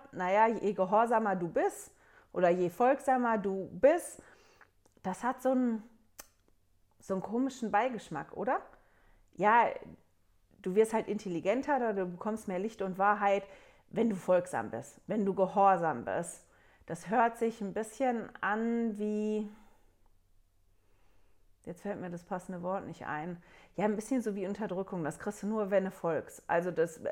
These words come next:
das bekommst du nur, wenn du alles haargenau so machst. Und letztendlich stimmt das auch, aber nicht, weil es darum geht, dass der Vater im Himmel uns runterdrücken will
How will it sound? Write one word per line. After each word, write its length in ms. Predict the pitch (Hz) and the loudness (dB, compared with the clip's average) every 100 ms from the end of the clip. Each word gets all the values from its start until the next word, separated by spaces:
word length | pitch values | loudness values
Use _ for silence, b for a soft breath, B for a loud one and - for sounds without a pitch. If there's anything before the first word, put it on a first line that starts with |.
| - | -4
das 160 | 208 | -6
bekommst 420 | - - 226 233 - | -6 -4 -2 -2 -2
du 60 | |
nur, 340 | 214 277 277 180 | 0 4 4 4
wenn 120 | 185 | 2
du 60 | |
alles 340 | 139 240 262 240 | 2 4 2 2
haargenau 480 | 233 214 208 214 208 | 2 2 2 2 4
so 120 | 214 | 4
machst. 460 | 220 196 - - b b b b b b b _ _ _ _ _ | 2 2 -2 -18 b b b b b b b _ _ _ _ _
Und 380 | 214 247 247 208 - _ _ _ - | 8 8 6 0 -10 _ _ _ -2
letztendlich 720 | 220 226 - 247 - 185 - | 0 0 0 0 0 -6 -8
stimmt 200 | 294 494 - | -6 -6 -4
das 260 | 147 - | -6 -6
auch, 360 | - 107 - - - | -10 -10 -10 -10 -6
aber 220 | 185 180 | -2 -2
nicht, 380 | 208 247 - - _ _ _ _ _ | -2 -6 -10 -18 _ _ _ _ _
weil 280 | - 190 185 | -6 0 2
es 120 | 185 | 0
darum 280 | 180 190 208 | -2 -2 -2
geht, 180 | 202 208 | -2 -2
dass 140 | 208 | -4
der 120 | 196 180 | -4 -4
Vater 320 | 185 180 175 | -4 -4 -4
im 80 | 175 | -6
Himmel 400 | 196 220 208 208 b b b b b - _ | -4 -2 -4 -4 b b b b b -20 _
uns 320 | 220 202 - - - - | 2 2 -2 -18 -14 -8
runterdrücken 880 | 175 226 247 330 311 311 - 285 | 2 4 4 4 4 0 0 0
will 200 | 277 330 | 2 2